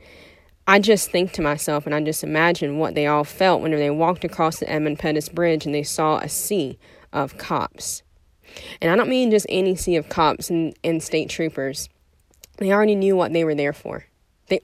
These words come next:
already knew what the cops were there for, and they already knew what was gonna happen to them. They did it anyway. And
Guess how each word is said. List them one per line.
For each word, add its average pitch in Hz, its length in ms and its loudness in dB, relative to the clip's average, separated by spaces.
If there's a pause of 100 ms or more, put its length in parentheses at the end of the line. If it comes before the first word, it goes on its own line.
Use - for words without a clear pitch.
already 285 360 8
knew 247 420 4 (380)
what 202 260 4
the - 80 -4
cops - 480 -2 (240)
were 180 140 2
there 170 160 2
for, 165 140 -6
and 160 80 -2
they 160 140 -2
already 220 360 4
knew 202 160 2
what 165 100 2
was 165 140 -4
gonna 170 180 0
happen 160 380 -4
to 160 100 -8
them. 160 160 -2
They 143 100 -4
did 180 240 0
it - 100 -2
anyway. 139 520 -6 (1200)
And 160 680 0